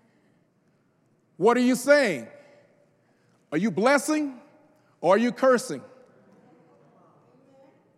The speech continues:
Proverbs says, "The power of life and death is where?" In the tongue. That small little muscle that controls everything in your body.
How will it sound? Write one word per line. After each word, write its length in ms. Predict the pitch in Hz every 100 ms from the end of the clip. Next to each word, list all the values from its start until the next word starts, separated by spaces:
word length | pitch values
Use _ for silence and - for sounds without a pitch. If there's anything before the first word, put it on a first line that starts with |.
| -
Proverbs 540 | 214 262 262 254 240
says, 320 | 240 226 214
"The 120 | 165
power 680 | 196 - 240 262 294 302 294 - - -
of 160 | 196 165
life 500 | 208 262 294 - - - - -
and 180 | 202
death 500 | 160 269 240 190 - - - - _ _ _ _ -
is 160 | 202
where?" 420 | 190 262 190 123 - - - - - - - - - - -
In 200 | 214 247
the 80 | 254
tongue. 540 | 254 285 247 160 117 113 - - _ _ -
That 200 | 180 185
small 500 | - 214 269 294 311
little 280 | 320 339 349
muscle 640 | 381 392 - 277 220 233 - - - _ _ _ _ _ _ _ _ _ -
that 180 | 214
controls 600 | 233 208 262 262 240 214 -
everything 800 | 233 269 294 320 - 269 262 254
in 220 | 233 226 214
your 140 | 208
body. 580 | 156 226 240 202 147